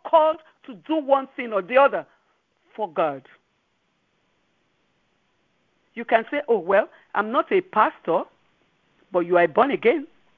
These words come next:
Christian, so you have assignments. You have gifts. How the gifts that God has put in us, how are we using them?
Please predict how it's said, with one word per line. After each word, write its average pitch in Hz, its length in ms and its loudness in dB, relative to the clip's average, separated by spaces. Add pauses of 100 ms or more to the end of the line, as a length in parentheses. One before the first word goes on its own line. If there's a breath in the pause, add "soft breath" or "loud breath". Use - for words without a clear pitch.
(140)
Christian, 302 400 -6 (880)
so 208 60 -2
you 196 120 -4
have 208 160 6
assignments. 196 500 -4 (640)
You 196 80 -4
have 190 240 0
gifts. - 320 -2 (2500)
How 302 540 6 (200 soft breath)
the 247 120 -12 (160)
gifts 370 280 -2 (260 soft breath)
that 202 260 -2
God 254 200 2
has 208 160 -4 (160)
put - 240 -16
in 302 200 -20
us, 185 200 -6 (380 soft breath)
how 320 400 4
are 226 160 4
we 233 160 -10
using 226 760 -12
them? 170 380 -2